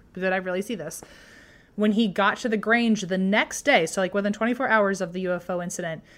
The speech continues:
he, this is a quote from him.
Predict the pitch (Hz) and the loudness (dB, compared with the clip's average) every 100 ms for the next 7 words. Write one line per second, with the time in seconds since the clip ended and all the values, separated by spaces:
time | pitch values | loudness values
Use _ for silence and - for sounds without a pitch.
0 | - - - _ _ - - - 226 220 | -20 -20 -20 _ _ -20 -14 -2 0 0
1 | 214 208 202 - _ _ _ - 214 202 | 0 0 -2 -4 _ _ _ -4 -2 -2
2 | 190 185 185 165 170 165 185 | -4 -2 -4 -4 -10 -8 -10